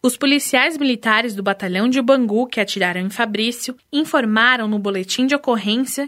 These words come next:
que o jovem estava em um grupo com outros dois suspeitos em duas motos e que ele teria disparado contra a patrulha,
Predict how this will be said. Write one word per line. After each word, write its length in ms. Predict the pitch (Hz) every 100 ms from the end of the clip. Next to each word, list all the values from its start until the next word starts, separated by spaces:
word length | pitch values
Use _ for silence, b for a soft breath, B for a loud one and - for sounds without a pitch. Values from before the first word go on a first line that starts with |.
| -
que 100 | -
o 80 | 254
jovem 340 | 247 247 269
estava 380 | 277 - 262 262
em 100 | 285
um 140 | 302 240
grupo 420 | 233 254 254 247
com 240 | - 233
outros 280 | 226 233 202
dois 180 | 226 294
suspeitos 680 | 320 - 220 214 233 233
em 140 | 208 196
duas 240 | 208 294
motos 540 | 277 220 226 269 277 - b b b
e 100 | 277
que 160 | -
ele 160 | 311 294
teria 400 | 294 233 220 254
disparado 600 | 247 - 254 208 214 226
contra 260 | 247 240 -
a 40 |
patrulha, 540 | 277 302 - 170 165